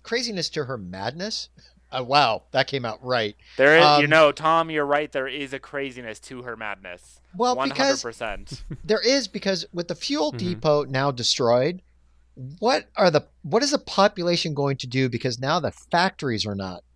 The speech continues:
Speaker 1: working anymore. Th-, they can't do anything, so they're gonna be wandering the streets anyway, so they need something to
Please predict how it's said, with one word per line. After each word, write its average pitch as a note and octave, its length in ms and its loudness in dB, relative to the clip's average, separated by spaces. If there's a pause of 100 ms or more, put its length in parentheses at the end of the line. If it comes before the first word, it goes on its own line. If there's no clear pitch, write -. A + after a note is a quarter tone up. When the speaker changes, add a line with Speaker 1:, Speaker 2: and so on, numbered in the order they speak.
Speaker 1:
working G2+ 480 -2
anymore. E2+ 600 -12 (600)
Th-, C#3 160 -12
they D#3 140 4
can't G3+ 420 0
do G#3+ 220 2
anything, B2+ 400 -2
so D3+ 440 4 (200)
they're C#3+ 100 6
gonna B3+ 140 -2
be F#3+ 80 2
wandering C#3 400 0
the D#3 80 -4
streets E3+ 300 -6
anyway, E3+ 360 0
so B2+ 160 -2
they A2+ 140 0
need C#3+ 240 -4
something C#3 400 -2
to E2+ 80 -12